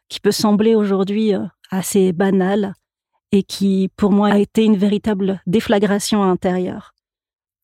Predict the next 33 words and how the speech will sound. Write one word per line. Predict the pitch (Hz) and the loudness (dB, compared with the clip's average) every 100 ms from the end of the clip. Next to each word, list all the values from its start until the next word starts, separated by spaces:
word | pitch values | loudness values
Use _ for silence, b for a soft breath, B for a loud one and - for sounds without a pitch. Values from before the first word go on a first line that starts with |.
| - | -18
C'est-à-dire | - - 190 190 214 | -10 -2 0 0 -2
que | - 202 | -2 -2
j'ai | 196 196 | 0 0
eu | 208 214 - _ - | 0 -2 -8 _ -2
mon | 208 185 | 0 2
premier | - 233 220 | 2 2 2
orgasme | 202 175 196 190 190 240 220 _ _ _ _ _ _ _ - | 0 -2 -4 -4 -4 -4 -6 _ _ _ _ _ _ _ -8
à | 175 | -2
quarante-trois | 190 196 190 - 202 208 | 0 0 -2 -2 -4 -4
ans. | - 175 _ _ _ _ _ _ _ _ - | -8 -14 _ _ _ _ _ _ _ _ -4
Et | 208 208 - 202 | -2 -2 -6 0
je | 226 | 2
me | 208 | 2
suis | - 220 | 0 -2
dit, « | 185 226 | 2 2
Mais | 247 190 208 - _ _ _ _ _ _ _ _ _ | 4 2 -2 -10 _ _ _ _ _ _ _ _ _
pourquoi | - 233 - - 202 208 - | -2 -2 0 0 0 -2 -10
tout | - | -8
ce | - | -2
temps | 208 - 208 | -2 0 -2
perdu ? | - 202 208 190 - _ _ _ _ _ _ _ - | 0 -2 -2 -6 -14 _ _ _ _ _ _ _ -4
Quel | 262 254 202 - | 0 0 -2 -4
gâchis ! » | 180 226 - - 247 - _ _ _ _ b b b - | -2 -2 -2 -4 -4 -6 _ _ _ _ b b b -6
Euh, | 247 254 285 277 254 277 233 214 _ _ _ - | -4 -4 -6 -6 -6 -6 -8 -12 _ _ _ -6
je | - | 2
me | 233 | 2
suis | 214 | 4
demandé | 226 220 220 | 4 4 4
aussi, « | 233 - - 240 | 2 -2 0 0
Mais | 202 | 0
qu'est-ce | - 233 - | 0 -2 -2
qui | - 220 208 | -6 0 0
a | 202 | 0